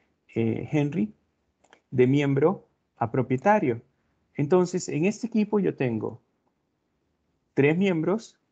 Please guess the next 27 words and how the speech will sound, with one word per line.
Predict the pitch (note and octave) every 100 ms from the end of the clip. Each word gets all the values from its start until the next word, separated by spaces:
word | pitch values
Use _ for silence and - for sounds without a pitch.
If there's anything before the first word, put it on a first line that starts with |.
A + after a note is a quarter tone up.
| _ -
y | D3+ D#3+ - -
dos | F#3+ -
propietarios. | E3+ B2+ A2+ G2+ G2+ G2+
Pero, | - B2
Carlos, | D#3 D#3 E3+
solo | E3 D#3+
te | E3
aparece | C3+ C3+ C#3
uno | D3 D3+ C#3+
ahí. | D#3+ -
Sí, | - F3+
porque | A#2 A2+ G#2+
el |
siguiente | - A#2 A2+ C3+
propietario | C#3 C#3 C#3 C3+ C#3+
soy | D3 C3+ C3
yo, | C#3+ C#3 - _ _ _ _ _
quien | C#3 C3
está | C3 C#3
creando | D3+ C#3 C3+ C3+ C#3 C#3+
precisamente | B2+ A#2 B2+ - A#2 A2+ A2+
el | A2
equipo. | - - -
Y | A#2
voy | D#3+
a | G#3
colocar | G#3+ G3 F#3+ F#3